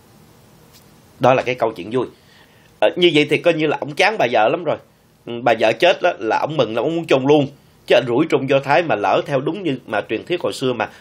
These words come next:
bà vợ ông sống lại thì ông khổ. Cái ý là chỗ đó. Nha, thôi đã lỡ kể rồi. Có ai rầy chịu, đây là một cái câu chuyện vui thôi, nhưng mà thực sự cũng không có, không có ý gì bôi bác hết. À, có lẽ là nhắc những cái chỗ chuyện mà, à, Chúa Giêsu, ờ,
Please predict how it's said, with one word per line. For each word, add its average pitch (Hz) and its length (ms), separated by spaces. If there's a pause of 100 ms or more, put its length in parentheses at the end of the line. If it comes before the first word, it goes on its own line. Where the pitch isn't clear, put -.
(100)
bà 104 140
vợ 95 100
ông 117 140
sống 160 240
lại 92 160
thì - 80
ông 123 100
khổ. 92 280 (320)
Cái 147 120
ý 165 220
là 104 220
chỗ 76 180
đó. 104 160 (500)
Nha, 131 240
thôi 135 120
đã 113 100
lỡ 117 280
kể 113 240
rồi. 98 140 (400)
Có 151 100
ai 117 160
rầy 104 140
chịu, 107 320
đây 113 140
là 101 160
một 95 180
cái 147 100
câu 110 240
chuyện 101 160
vui 110 260
thôi, 123 120
nhưng 110 80
mà 104 60
thực - 180
sự 90 180
cũng 123 120
không 131 200
có, 156 300
không 117 120
có 160 120
ý 160 160
gì 139 120
bôi 117 200
bác 135 220
hết. 165 140 (680)
À, 120 200
có 175 80
lẽ 117 160
là 135 100
nhắc 160 220
những 131 100
cái 151 140
chỗ 117 240
chuyện 98 240
mà, 98 260 (420)
à, 90 240
Chúa 147 120
Giêsu, 123 560 (320)
ờ, 92 80